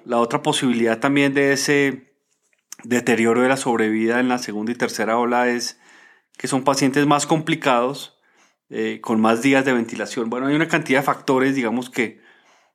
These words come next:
alteran este tipo de respuesta. Lo cierto es que el grupo que maneja a los pacientes es más importante que la máquina como tal. Un centro experto, eh, es un centro que maneje por lo menos treinta pacientes al año.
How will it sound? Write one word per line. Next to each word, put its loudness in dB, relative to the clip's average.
alteran 2
este -2
tipo -6
de -2
respuesta. -6
Lo 0
cierto 2
es 0
que 2
el 2
grupo 0
que 0
maneja 4
a 2
los 0
pacientes -2
es -6
más 2
importante -2
que 0
la 2
máquina 0
como -4
tal. 0
Un -12
centro -6
experto, -2
eh, -2
es -6
un 0
centro 0
que -2
maneje 2
por 0
lo 4
menos 0
treinta 0
pacientes -2
al 0
año. -8